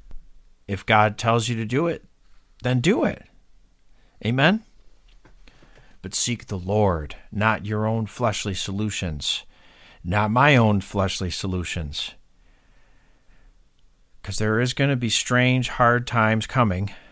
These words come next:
Most likely. The world is not gonna get better. That's what the Bible teaches. So it doesn't take a prophecy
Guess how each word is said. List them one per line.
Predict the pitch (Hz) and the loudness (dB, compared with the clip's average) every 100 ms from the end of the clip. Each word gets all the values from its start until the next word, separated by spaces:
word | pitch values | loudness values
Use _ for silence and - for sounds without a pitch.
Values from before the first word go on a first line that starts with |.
| - - - _ - - - _ _ _ _ _ | -20 -20 -20 _ -20 -20 -20 _ _ _ _ _
Most | 82 - - | -6 0 2
likely. | 101 110 95 92 92 - | 2 0 -2 -6 -6 -8
The | 85 | -8
world | 95 156 139 | -2 2 2
is | 110 | 2
not | 104 117 | 2 0
gonna | 107 92 | 0 -4
get | 92 90 | -4 -2
better. | 104 95 92 | 2 2 0
That's | 92 - | -2 -6
what | 95 | -10
the | 92 | -4
Bible | 110 113 101 | 0 2 0
teaches. | 92 - 127 - 85 85 | -2 0 0 -2 -6 -4
So | - 92 | -6 -8
it | 87 | -8
doesn't | - 117 110 | -4 -2 -4
take | - 113 - - | -4 -4 -6 -8
a | 95 90 | -8 -8
prophecy | - - 104 110 - - 104 95 90 | -10 -4 0 0 -2 -4 -2 -4 -6